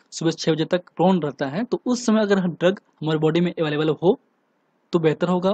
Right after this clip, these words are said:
उस, उसके ट्रीटमेंट के लिए। जाहिर सी बात है हम रात के दो बजे या तीन बजे या पाँच बजे तो उठ के ड्रग नहीं खा सकते, तो हम ड्रग को ऐसे डिज़ाइन करें,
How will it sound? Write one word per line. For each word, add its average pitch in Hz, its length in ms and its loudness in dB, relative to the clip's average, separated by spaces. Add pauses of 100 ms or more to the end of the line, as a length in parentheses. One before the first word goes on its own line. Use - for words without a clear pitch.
(140)
उस, 151 180 -6 (580)
उसके 147 220 -4
ट्रीटमेंट 165 540 -4
के 190 60 0
लिए। 185 200 2 (500)
जाहिर 170 140 2
सी 190 100 0
बात 202 200 2
है 202 60 0
हम 208 100 2
रात 165 200 2
के 196 100 -2
दो 175 200 4
बजे 180 140 4
या 185 160 4
तीन 180 240 -2
बजे 175 140 0
या 180 160 4
पाँच 156 240 -4
बजे 170 160 -2
तो 175 120 -2
उठ 180 140 -2
के 175 120 -2
ड्रग 165 180 0
नहीं 180 120 0
खा 185 100 -2
सकते, 180 260 -2 (340)
तो 175 60 0
हम 180 120 0
ड्रग 180 160 0
को - 140 2
ऐसे 175 180 2
डिज़ाइन 170 400 -2
करें, 202 260 0